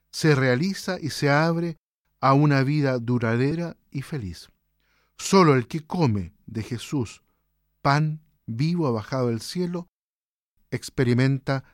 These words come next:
la vida eterna, es decir, no muere. Es Jesús, pan de vida, el que dará la inmortalidad a quien se alimente de él, a quien interiorice su palabra y asimile su vida en la fe.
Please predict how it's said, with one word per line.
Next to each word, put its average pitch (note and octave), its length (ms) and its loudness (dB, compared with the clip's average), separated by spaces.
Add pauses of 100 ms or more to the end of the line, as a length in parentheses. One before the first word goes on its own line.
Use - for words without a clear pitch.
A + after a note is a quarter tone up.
la A2 220 -2
vida A#2 260 0
eterna, F#2 500 -6 (320)
es A#2+ 140 0
decir, C3+ 460 -4 (160)
no D3 180 2
muere. F2+ 380 -4 (680)
Es E3+ 160 2
Jesús, - 600 -4 (160)
pan E3 300 2
de D#3+ 100 -2
vida, A#2+ 400 -4 (380)
el A#2+ 200 -4
que C3 120 0
dará B2 300 2
la B2 120 0
inmortalidad A2 920 -2 (400)
a A#2 100 -6
quien C3+ 240 2
se - 140 -4
alimente D3 560 2
de C#3 180 2
él, F#2 180 -8 (460)
a C3+ 140 -2
quien C#3 340 2
interiorice C3+ 760 0
su G#2+ 200 -6
palabra F3+ 600 -2 (420)
y B2 100 -2
asimile C3+ 600 -2
su B2+ 220 -4
vida B2+ 420 -2 (460)
en A#2+ 260 0
la G#2+ 80 -4
fe. - 320 -14